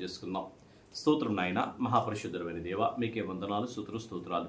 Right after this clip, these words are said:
మహోన్నతుడ, మహాగరుడ, గొప్పవాడా, మీకు స్తోత్రాలు చేస్తున్నాం, మీరు మహిమ పొందండి. తండ్రి, నా దేవ, రాజా, రక్షక, వాక్యం వినుచున్న ప్రతి బిడ్డను కూడా దీవించండి.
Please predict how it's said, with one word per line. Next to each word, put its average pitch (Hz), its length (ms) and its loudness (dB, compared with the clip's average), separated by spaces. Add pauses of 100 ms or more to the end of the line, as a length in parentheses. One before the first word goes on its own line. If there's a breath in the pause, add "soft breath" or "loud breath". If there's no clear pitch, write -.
(120)
మహోన్నతుడ, 123 440 2
మహాగరుడ, 95 580 -2
గొప్పవాడా, 139 600 6
మీకు 123 160 0
స్తోత్రాలు 107 440 -2
చేస్తున్నాం, 110 300 -4
మీరు 92 140 -4
మహిమ 87 220 -6
పొందండి. 82 420 -10 (580 loud breath)
తండ్రి, 98 440 2 (100)
నా 85 80 -4
దేవ, 98 280 0
రాజా, 104 640 0
రక్షక, 95 280 -6 (1800 soft breath)
వాక్యం 110 340 6
వినుచున్న 101 360 0
ప్రతి 110 340 2
బిడ్డను 127 260 4
కూడా 127 180 4
దీవించండి. 95 640 -2